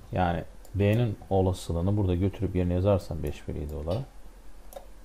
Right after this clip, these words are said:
Evet. Buradan A'nın olasılığı bana soruluyor. Ne yapabilirim? A'nın olasılığını bulabilirim. Yani üç bölü dörtten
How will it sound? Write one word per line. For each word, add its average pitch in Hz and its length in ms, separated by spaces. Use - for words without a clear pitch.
Evet. - 420
Buradan 92 440
A'nın 107 440
olasılığı 107 640
bana 82 220
soruluyor. 80 640
Ne 107 120
yapabilirim? 92 500
A'nın 90 300
olasılığını 95 760
bulabilirim. 90 580
Yani 98 400
üç - 260
bölü 92 220
dörtten 95 460